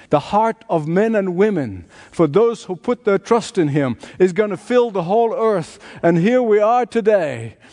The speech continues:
Just as I'm speaking to you today, there are believers who have the rule of God in their hearts, who have the rule of Jesus in their hearts, in every corner of the globe. Just as God told Daniel five hundred years before Christ,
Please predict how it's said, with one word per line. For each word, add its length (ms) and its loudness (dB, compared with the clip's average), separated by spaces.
Just 300 2
as 160 -2
I'm 180 0
speaking 520 -2
to 100 0
you 200 2
today, 460 0
there 220 2
are 220 0
believers 680 0
who 140 4
have 240 0
the 120 2
rule 220 2
of 180 -2
God 320 0
in 140 2
their 160 2
hearts, 460 -2
who 80 2
have 240 2
the 180 0
rule 300 2
of 160 0
Jesus 520 0
in 140 0
their 200 2
hearts, 300 -2
in 140 0
every 460 0
corner 320 -2
of 140 -2
the 120 2
globe. 320 2
Just 360 0
as 140 -2
God 320 0
told 280 0
Daniel 460 2
five 360 0
hundred 300 0
years 300 2
before 320 0
Christ, 560 -8